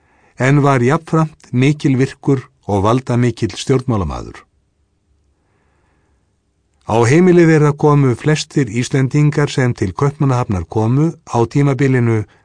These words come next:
átján hundruð fimmtíu og tvö til átján hundruð sjötíu og níu. Ingibjörg fékk oft sendan mat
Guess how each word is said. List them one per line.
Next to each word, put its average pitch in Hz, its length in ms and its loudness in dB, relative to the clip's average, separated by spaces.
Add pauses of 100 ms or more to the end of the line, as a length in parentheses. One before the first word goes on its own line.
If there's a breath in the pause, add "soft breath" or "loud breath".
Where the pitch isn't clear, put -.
átján 113 340 0
hundruð 98 120 -8
fimmtíu 101 340 -6
og 87 100 -8
tvö 127 240 -4
til 120 240 -6
átján 107 320 -4
hundruð 95 240 -6
sjötíu 90 340 -6
og 92 60 -4
níu. 95 240 -4 (2250 soft breath)
Ingibjörg 170 560 4
fékk 160 280 0
oft 143 360 -2
sendan 135 560 0
mat 131 320 -2